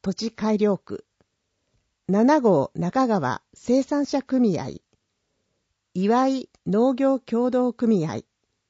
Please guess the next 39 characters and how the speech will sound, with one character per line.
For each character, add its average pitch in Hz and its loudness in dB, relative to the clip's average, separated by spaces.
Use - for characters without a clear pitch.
キ - -4
ヤ 285 2
ノ 226 4
ン - -8
マ 220 0
ー 254 -4
ケ 262 -2
テ - -6
ィ 254 2
ン 240 2
グ 214 -2
ジ 208 -2
ャ 202 -2
パ 233 0
ン 170 -2
株 180 -6
式 - -6
会 190 0
社。 - -8
講 190 2
演、 175 -2
坂 185 2
東 175 0
市、 - -12
坂 202 2
東 233 0
市 - -10
商 185 -4
工 190 -4
会。 - -18
お 190 -2
問 262 2
い 254 0
合 247 0
わ 220 -2
せ。 - -2
事 190 0
務 269 6
局、 - -4